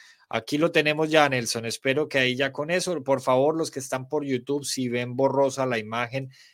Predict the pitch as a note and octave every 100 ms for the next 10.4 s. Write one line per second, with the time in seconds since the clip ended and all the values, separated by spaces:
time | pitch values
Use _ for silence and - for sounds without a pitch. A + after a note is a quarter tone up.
0 | _ B2+ B2 A#2 A#2 A#2 B2+ C3 B2+ A2+
1 | - G#2 G2+ - B2 C3+ C3+ B2+ B2+ C3
2 | - - C3 B2 A#2+ B2 B2 - B2 A#2+
3 | A2+ C3 B2+ A#2+ A2 A2 A#2 B2 A2+ G#2+
4 | G2 - G#2+ - G#2+ F#2 _ - _ -
5 | - - - - G#2+ - D3 E3+ _ _
6 | _ _ _ _ - _ - - _ D#3
7 | E3 D3+ A2+ - - _ _ _ _ C3
8 | C3 F3 F3+ F#3+ F#3 F3+ D#3 C3 C3 A2
9 | B2 C3+ C3 D3+ D#3 F#3 G#3 G3+ F3 D#3
10 | D3+ F3 F#3+ -